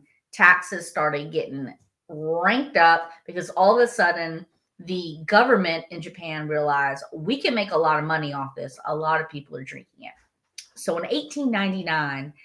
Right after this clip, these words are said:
the taxes were thirty-eight point eight percent on sake.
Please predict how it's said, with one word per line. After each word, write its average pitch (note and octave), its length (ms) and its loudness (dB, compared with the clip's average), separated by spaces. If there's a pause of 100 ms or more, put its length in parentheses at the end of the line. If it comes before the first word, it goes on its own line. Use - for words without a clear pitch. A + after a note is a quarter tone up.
(240)
the F3+ 80 -6
taxes F3 880 4 (220)
were E3 200 -4 (120)
thirty-eight B3+ 720 0
point F#3 360 -2
eight G3 260 -6
percent F#3+ 680 -4
on E3 100 -6
sake. - 640 -6